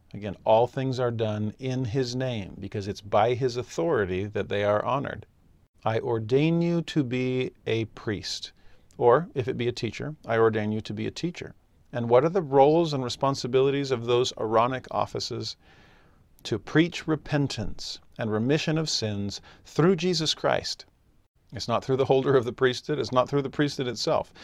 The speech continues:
That repentance and remission, I love that those two come together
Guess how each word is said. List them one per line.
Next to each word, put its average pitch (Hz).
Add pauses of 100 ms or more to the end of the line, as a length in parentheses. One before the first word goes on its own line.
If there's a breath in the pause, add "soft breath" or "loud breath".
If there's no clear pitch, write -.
(280 loud breath)
That 117
repentance 151
and 135
remission, 127
I 110
love 117
that 113
those 127
two 151
come 143
together 131